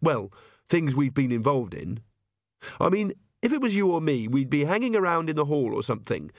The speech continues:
but she just walks in, and it's the right time.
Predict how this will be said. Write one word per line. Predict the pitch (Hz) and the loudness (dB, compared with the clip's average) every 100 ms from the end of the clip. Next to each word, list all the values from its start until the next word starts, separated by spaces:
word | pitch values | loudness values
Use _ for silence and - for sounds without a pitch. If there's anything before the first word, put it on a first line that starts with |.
| _ _ | _ _
but | - | -4
she | - 262 | 0 0
just | 190 180 - _ _ _ - | 0 -2 -4 _ _ _ -4
walks | 127 185 254 247 - - | 0 2 2 0 -2 0
in, | 139 107 110 123 - _ _ - | 0 0 -2 -4 -6 _ _ -2
and | 135 | 0
it's | 139 139 | 0 0
the | 131 | 0
right | 120 139 127 - - | 2 2 0 -4 -2
time. | 139 110 62 92 | 0 0 -6 -12